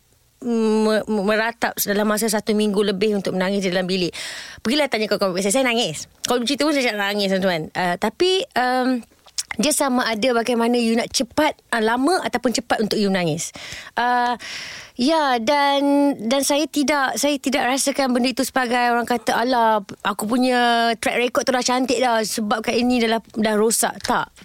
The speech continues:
Pada saya, keburukan, kerosakan itu akan mencantikkan lagi the whole journey, nothing wrong. Saya, saya tak pernah macam, um, bagi tahu kat mak saya macam, "Ah, Mas Roh, habis lah, Mak, habis lah, lepas ni habis lah, tak ada orang." Tak ada, tak ada, tak ada. Alhamdulillah.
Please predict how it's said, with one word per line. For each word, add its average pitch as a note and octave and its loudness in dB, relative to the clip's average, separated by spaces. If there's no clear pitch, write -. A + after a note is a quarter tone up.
Pada D4 2
saya, F#4 2
keburukan, D#4 2
kerosakan F4+ 0
itu - -2
akan D#4 0
mencantikkan D#4 0
lagi C#4 0
the B3 0
whole A3 2
journey, E3 -4
nothing A#3 -2
wrong. F3+ -2
Saya, C4 0
saya D4+ 0
tak - -4
pernah C4+ 0
macam, C4 0
um, A#3 0
bagi A3+ -2
tahu B3+ -2
kat A#3+ -2
mak A#3 -2
saya B3 0
macam, A#3+ 0
"Ah, G3 0
Mas F#3+ 0
Roh, A#3 0
habis A3 0
lah, A#3+ 0
Mak, A#3 0
habis A3 -2
lah, A#3 -2
lepas A#3+ -4
ni A#3+ 0
habis A3+ -2
lah, B3 0
tak - -2
ada G#3+ -2
orang." G#3+ -2
Tak - -2
ada, G#3+ 0
tak - -4
ada, G3 -2
tak C4 -2
ada. A#3 -2
Alhamdulillah. C4 -2